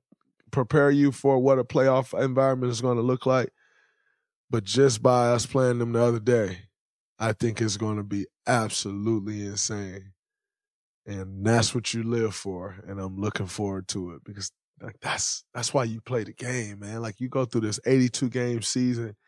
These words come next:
getting beat all up to ultimately get here. And we're here now.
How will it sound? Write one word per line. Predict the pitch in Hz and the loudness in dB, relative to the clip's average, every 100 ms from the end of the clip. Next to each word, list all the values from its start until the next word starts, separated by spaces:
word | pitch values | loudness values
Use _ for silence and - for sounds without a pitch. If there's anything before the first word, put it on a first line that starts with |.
| _ - - | _ -16 0
getting | 135 113 | 2 2
beat | 110 131 | 2 4
all | 131 131 123 | 6 4 4
up | 135 | 2
to | - - | 0 -4
ultimately | 139 147 - 139 127 120 | 0 0 2 0 2 0
get | 131 117 | 2 2
here. | 104 175 104 - _ _ - _ _ _ _ _ - | 6 4 4 -4 _ _ -20 _ _ _ _ _ -8
And | 120 120 | -4 0
we're | 120 | 4
here | 156 180 | 6 6
now. | 143 120 95 85 | 4 -2 -4 -10